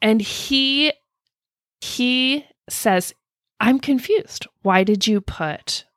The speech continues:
our cowboy in the shadow person episode? Because he is not a shadow." And so he went in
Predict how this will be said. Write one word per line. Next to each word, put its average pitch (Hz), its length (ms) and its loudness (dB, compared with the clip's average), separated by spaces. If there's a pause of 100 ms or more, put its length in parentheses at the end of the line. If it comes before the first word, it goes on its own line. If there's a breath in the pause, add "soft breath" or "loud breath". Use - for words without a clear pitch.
(260)
our 180 140 -2
cowboy 190 880 0 (180)
in 185 180 4
the 180 80 2
shadow 349 460 2
person - 460 -4
episode? - 720 -10 (160)
Because 190 380 -2
he 311 240 2
is 269 180 0
not 156 180 -6
a - 40 -10
shadow." - 680 -2 (520 loud breath)
And 233 200 4
so 226 220 4
he 254 200 0
went 302 300 0
in 185 360 2